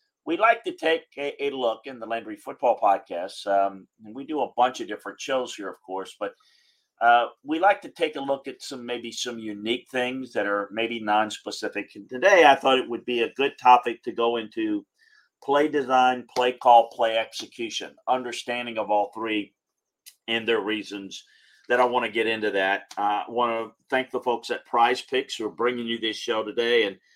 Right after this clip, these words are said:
boy, I can tell you, if you are into playing fantasy football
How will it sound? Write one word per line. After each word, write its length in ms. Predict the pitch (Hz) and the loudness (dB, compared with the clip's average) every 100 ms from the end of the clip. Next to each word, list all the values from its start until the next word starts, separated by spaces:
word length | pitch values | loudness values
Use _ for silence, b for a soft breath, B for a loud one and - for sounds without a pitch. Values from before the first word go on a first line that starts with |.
| _ _ _ _ | _ _ _ _
boy, 160 | 117 117 | 2 6
I 140 | 117 | 4
can 180 | 117 113 | 2 -2
tell 140 | 120 | 0
you, 500 | 113 104 98 101 80 - _ _ - | 2 4 2 0 -8 -20 _ _ -20
if 300 | 120 120 - | -14 -14 -4
you 200 | 135 151 | -4 6
are 220 | 135 135 | 6 6
into 520 | 143 135 131 120 107 104 - | 4 -6 -6 -4 -4 -6 -2
playing 320 | 117 113 110 | 0 0 -2
fantasy 480 | 113 117 117 127 117 | -4 -4 -6 -10 -8
football 600 | 117 113 120 113 110 | -8 4 6 8 6